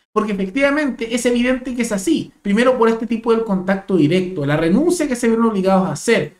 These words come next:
el tema de cómo están tratando de quedarse callados con este tema y posteriormente el nombramiento de este fiscal.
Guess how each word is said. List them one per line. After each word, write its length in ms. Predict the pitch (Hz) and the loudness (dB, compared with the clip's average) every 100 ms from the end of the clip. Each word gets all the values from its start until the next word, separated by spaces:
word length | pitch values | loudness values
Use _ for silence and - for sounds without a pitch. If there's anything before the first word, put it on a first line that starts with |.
| - | -10
el 140 | 175 | -4
tema 240 | 208 233 233 | 0 2 2
de 80 | |
cómo 160 | 226 233 | 0 -4
están 240 | 226 233 | -2 -4
tratando 320 | 220 214 220 208 | -4 -8 -6 -4
de 60 | |
quedarse 320 | 214 214 208 | -4 -4 -4
callados 420 | 175 160 254 349 - | -4 -4 -4 -4 -6
con 140 | 294 | -6
este 240 | 247 220 | -6 -8
tema 340 | 208 226 - - - | -2 -2 -2 -8 -8
y 100 | 190 | -6
posteriormente 840 | 190 185 185 233 226 226 226 226 | -4 -2 0 0 0 -2 -4 -4
el 40 | |
nombramiento 640 | 214 185 160 165 170 - 175 | -2 -2 -2 -4 -6 -4 -4
de 220 | 143 143 | -4 -8
este 440 | 139 127 - 131 - | -12 -10 -10 -10 -10
fiscal. 560 | - _ - 214 - | -20 _ -2 -2 -2